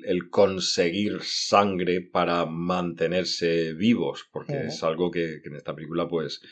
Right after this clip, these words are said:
Speaker 1: es un tema también principal, ¿no? El, el conseguir este suministro de, de sangre.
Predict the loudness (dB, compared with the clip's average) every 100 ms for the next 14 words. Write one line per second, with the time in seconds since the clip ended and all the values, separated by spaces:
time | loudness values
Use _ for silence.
0 | -20 -18 -6 -4 -4 -2 0 0 0 0
1 | 0 0 2 2 2 0 0 -2 -2 -2
2 | -2 -4 -6 -2 0 0 -2 -2 -2 -4
3 | -6 -4 -4 -4 -4 0 2 4 2 0
4 | -2 -2 -2 -2 -2 -2 -4 -6 -4 -4
5 | -10 -14 -20 -20 -12 -6 -2 -2 -2 -6
6 | -10